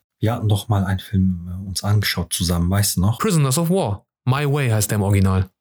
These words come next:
Speaker 2: Ja, wo die, wo die bis nach Frankreich gekommen sind, die zwei Koreaner.
Speaker 1: Genau.
Speaker 2: Ja, richtig
Speaker 1: Das war
Speaker 2: krass.
Speaker 1: richtig
Speaker 2: Der war
Speaker 1: schön.
Speaker 2: richtig gut, der Film.
Speaker 1: Das, das war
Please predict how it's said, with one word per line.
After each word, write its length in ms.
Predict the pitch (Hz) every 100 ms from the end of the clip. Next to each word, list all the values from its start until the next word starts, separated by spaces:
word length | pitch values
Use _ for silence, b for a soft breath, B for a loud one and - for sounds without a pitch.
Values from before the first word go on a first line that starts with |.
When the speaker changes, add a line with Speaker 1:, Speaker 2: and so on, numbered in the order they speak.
| _ -
Speaker 2:
Ja, 260 | 147 113 - 135
wo 160 | 156
die, 240 | 165 170 170 B B B -
wo 200 | 139 160
die 100 | 156
bis 220 | 220 -
nach 120 | 185
Frankreich 400 | - 196 196 143
gekommen 360 | 127 - 107 95
sind, 280 | 98 98 - _ _ 123
die 60 |
zwei 200 | - 117
Koreaner. 520 | 107 110 104 101 98 95
Speaker 1:
Genau. 340 | 107 104 98 95
Speaker 2:
Ja, 200 | 101 104
richtig 340 | 101 - -
Speaker 1:
Das 100 | 101
war 40 | 87
Speaker 2:
krass. 80 | 98
Speaker 1:
richtig 140 | 98 -
Speaker 2:
Der 120 | 107
war 60 | 110
Speaker 1:
schön. 60 | 117
Speaker 2:
richtig 380 | 190 190 165 143
gut, 200 | 165 160
der 100 | 107
Film. 220 | - 98
Speaker 1:
Das, 240 | 98 -
das 260 | - 101
war 60 | -